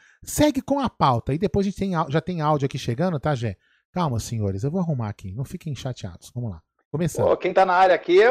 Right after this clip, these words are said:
Speaker 2: o queridíssimo André Pepe, o Perdigão Neri. Primeiro gri-, fazendo musiquinha de Canoli e depois agora Super é meu ovo. O maior clássico é Palmeiras e Curica. É,
Speaker 1: É,
Speaker 2: eu
Speaker 1: eu
Speaker 2: também
Speaker 1: também, eu
Speaker 2: concordo,
Speaker 1: também
Speaker 2: porque
Speaker 1: acho.
Speaker 2: só o que tem de torcedor, Palmeiras e Corinthians, já dá Argentina.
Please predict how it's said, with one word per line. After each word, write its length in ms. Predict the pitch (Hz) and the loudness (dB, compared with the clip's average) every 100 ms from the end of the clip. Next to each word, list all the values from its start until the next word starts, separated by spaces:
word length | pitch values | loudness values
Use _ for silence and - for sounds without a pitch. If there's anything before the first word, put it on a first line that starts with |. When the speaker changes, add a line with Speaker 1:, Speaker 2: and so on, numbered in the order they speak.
| 277 | 6
Speaker 2:
o 160 | 294 | 4
queridíssimo 880 | 285 269 247 170 147 233 233 226 185 | 0 -4 -4 -4 -4 -4 -4 -4 -2
André 320 | 170 151 170 | -4 2 2
Pepe, 340 | 202 208 180 170 | 4 4 4 4
o 60 | 196 | 4
Perdigão 460 | 208 196 214 240 | 4 2 2 2
Neri. 640 | 247 170 151 175 185 143 | 2 0 2 2 2 0
Primeiro 320 | 120 139 175 196 - | -8 -2 0 0 -4
gri-, 260 | 160 175 170 _ _ | -4 -4 -4 _ _
fazendo 300 | 185 190 190 | 2 2 2
musiquinha 500 | 190 180 180 185 185 | 0 2 0 0 -4
de 100 | 165 | -4
Canoli 640 | 170 175 156 160 196 240 262 | 0 2 4 4 4 4 2
e 40 | |
depois 340 | 254 254 240 | 0 4 6
agora 320 | 214 170 190 214 | 6 6 4 4
Super 460 | - - 220 240 | 0 -6 4 6
é 80 | 240 | 6
meu 160 | 247 202 | 6 6
ovo. 380 | 175 190 151 | 8 8 4
O 20 | 156 | 0
maior 240 | 156 190 | 2 2
clássico 380 | - 175 190 220 | 4 2 2 0
é 40 | |
Palmeiras 540 | 214 202 165 185 214 190 | 2 2 2 2 2 0
e 60 | |
Curica. 640 | 202 226 170 170 185 - 127 _ _ _ _ - | -4 -2 0 -2 -6 -8 -14 _ _ _ _ 2
É, 100 | - | 6
Speaker 1:
É, 60 | 139 | 8
Speaker 2:
eu 40 | 165 | 8
Speaker 1:
eu 40 | |
Speaker 2:
também 0 | |
Speaker 1:
também, 220 | 156 131 127 | 8 8 6
eu 20 | |
Speaker 2:
concordo, 200 | 320 233 | 6 8
Speaker 1:
também 140 | 214 151 | 8 6
Speaker 2:
porque 140 | 175 | 4
Speaker 1:
acho. 80 | 202 | 2
Speaker 2:
só 160 | - 269 285 - | 6 6 6 0
o 60 | |
que 100 | 220 | -2
tem 160 | 240 233 | 0 2
de 80 | 220 | 4
torcedor, 720 | 240 226 226 175 185 165 - | 4 6 6 6 6 6 4
Palmeiras 500 | 208 202 208 247 190 | 6 6 6 6 4
e 40 | 190 | 2
Corinthians, 560 | - 165 208 233 180 135 | 0 0 0 -2 -2 4
já 140 | 196 | 4
dá 160 | 180 196 | 8 8
Argentina. 680 | 202 220 233 - 202 151 | 6 2 -4 -4 -4 -4